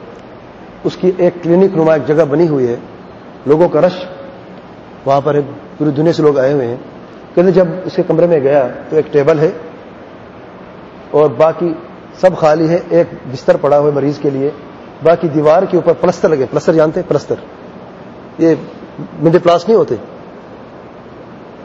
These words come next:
یہ لگے ہوئے دیوار کے اوپر، پوری دیوار پہ۔ میں وہاں پر گیا، پہلے تو مجھے ڈر لگا، میرے ساتھیوں نے کہا، "ڈرنا نہیں ہے، کچھ بھی نہیں کرنا،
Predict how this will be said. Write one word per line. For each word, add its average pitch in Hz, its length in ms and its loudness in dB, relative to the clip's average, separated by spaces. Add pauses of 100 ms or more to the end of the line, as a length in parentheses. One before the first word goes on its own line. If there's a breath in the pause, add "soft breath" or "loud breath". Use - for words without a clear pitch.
(460)
یہ 175 140 4
لگے 151 160 0
ہوئے 139 120 0
دیوار 127 240 0
کے 120 120 -10
اوپر، - 160 -14 (2000)
پوری 208 160 2
دیوار 156 340 4
پہ۔ 117 60 -8 (1700)
میں 170 100 6
وہاں 180 120 4
پر 190 160 2
گیا، 156 220 2 (1300)
پہلے 175 160 0
تو 202 80 -2
مجھے 160 140 4
ڈر 147 180 2
لگا، 120 220 0 (1600)
میرے 147 100 4
ساتھیوں 156 320 2
نے 175 120 2
کہا، 156 80 2
"ڈرنا 139 280 0
نہیں 147 140 2
ہے، 143 80 2
کچھ 139 140 -4
بھی 147 80 0
نہیں 151 100 0
کرنا، 123 240 -2